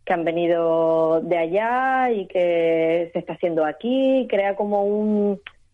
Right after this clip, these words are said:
¿no? Crea esto un revuelo que a lo mejor hay como falta de información. Entonces yo, las personas, las mujeres que realmente he tratado en consulta son mujeres,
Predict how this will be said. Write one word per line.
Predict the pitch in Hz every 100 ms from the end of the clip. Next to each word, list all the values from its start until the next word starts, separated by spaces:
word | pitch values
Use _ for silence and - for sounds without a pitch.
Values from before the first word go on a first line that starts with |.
| _ -
¿no? | 226 277
Crea | 190 190
esto | 190 226
un | 220
revuelo | 208 208 214 226 240
que | 233
a |
lo | 196
mejor | 190 190 202 208
hay | 214 220
como | 220 208 196 190
falta | 190 196
de | 190
información. | 196 196 196 175 175 240 226 185 - _ _ _ -
Entonces | 208 196 220 220 220 190
yo, | 208 220 247 269 254 226
las | 180 185
personas, | - 180 196 254 302
las | 208 180
mujeres | 180 190 262 285
que | 190
realmente | 185 180 180 202 196 190
he | 180
tratado | 180 170 175 180 254 214 190
en | 180
consulta | 180 170 - 202 220 311 311
son | 311 233
mujeres, | 240 233 247 269